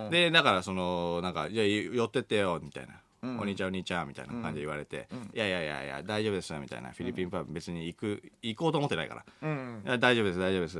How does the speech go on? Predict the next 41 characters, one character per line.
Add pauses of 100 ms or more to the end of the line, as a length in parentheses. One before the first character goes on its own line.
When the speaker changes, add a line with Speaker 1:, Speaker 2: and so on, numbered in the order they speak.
Speaker 2:
み
た
い
な
こ
と
言
っ
て
た
ん
だ
け
ど、
Speaker 1:
う
ん。
Speaker 2:
す-、
す
ご
い
し
つ
こ
い
の
ね、
結
構。 (260)
Speaker 1:
う
ん。 (100)
Speaker 2:
で、
「い
や
い
や、
い
や、 (200)
な-、
な
ん
か、